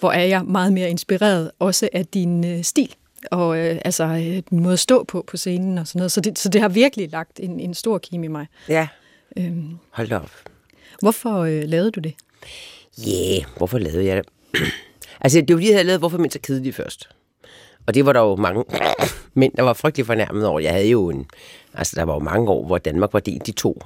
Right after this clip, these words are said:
Speaker 2: Altså, mænd synes, jeg var en kælling, og kvinder synes, jeg var fucking sej, ikke?
Speaker 1: Mhm.
Speaker 2: Det siger man bare ikke dengang, det siger man bare sej. Dengang var fucking ikke kommet ind i sproget. Øhm, og så tænkte jeg, "Åh, ja, jeg kan da godt forstå, at de måske synes, det er uretfærdigt at lave et om mænd. Måske skulle man også bare lave det om kvinder." Og så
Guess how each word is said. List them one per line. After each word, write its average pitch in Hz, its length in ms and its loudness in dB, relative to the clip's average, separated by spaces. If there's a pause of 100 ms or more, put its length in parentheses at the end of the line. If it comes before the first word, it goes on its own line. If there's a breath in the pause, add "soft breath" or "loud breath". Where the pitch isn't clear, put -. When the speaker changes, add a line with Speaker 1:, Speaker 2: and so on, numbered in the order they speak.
(120)
Speaker 2:
Altså, - 180 -2
mænd 95 220 2
synes, 92 240 -2
jeg 78 80 -4
var 123 80 -10
en - 80 -10
kælling, 143 440 2
og 95 260 -2
kvinder 85 220 0
synes, 80 200 -4
jeg - 80 -10
var - 60 -14
fucking - 360 -10
sej, - 140 -8 (140)
ikke? 135 100 4
Speaker 1:
Mhm. 151 200 -4
Speaker 2:
Det 220 100 6
siger 254 140 4
man 76 120 -6
bare 71 120 -8
ikke - 80 -16
dengang, - 260 -14
det - 60 -10
siger 73 100 -10
man - 140 -12
bare - 120 -10
sej. - 220 -14 (800 loud breath)
Dengang 87 260 -2
var 82 60 -2
fucking 92 400 -2
ikke 80 100 -6
kommet 87 220 0
ind 60 80 -6
i 69 40 -2
sproget. - 400 0 (160)
Øhm, 120 640 4 (1300 loud breath)
og 151 180 4
så 208 120 4
tænkte 196 380 4
jeg, 175 100 4 (600)
"Åh, - 180 0
ja, 104 60 -4
jeg - 80 -4
kan 117 100 2
da 117 40 4
godt 110 160 2
forstå, 165 200 6
at 131 60 0
de 139 60 2
måske 127 240 0
synes, 131 180 -2
det 127 100 -4
er 117 40 -2
uretfærdigt 107 460 2
at 90 60 -2
lave 98 280 4
et 101 80 0
om 104 80 2
mænd. 95 220 0
Måske 107 260 -2
skulle 117 160 -2
man 107 60 4
også 107 120 0
bare 117 120 2
lave 107 120 6
det 101 60 -2
om 110 60 -2
kvinder." 107 320 2
Og - 100 -2
så 123 160 2